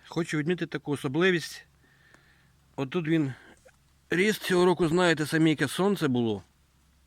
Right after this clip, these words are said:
Не укривався він від сонця нічим.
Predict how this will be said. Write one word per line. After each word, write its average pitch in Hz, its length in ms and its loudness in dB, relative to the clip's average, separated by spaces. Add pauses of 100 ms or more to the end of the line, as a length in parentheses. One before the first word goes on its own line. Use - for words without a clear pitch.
(960)
Не 143 240 0
укривався 143 720 0
він 175 260 -2 (120)
від 147 80 -10
сонця 170 360 -4
нічим. 170 420 -2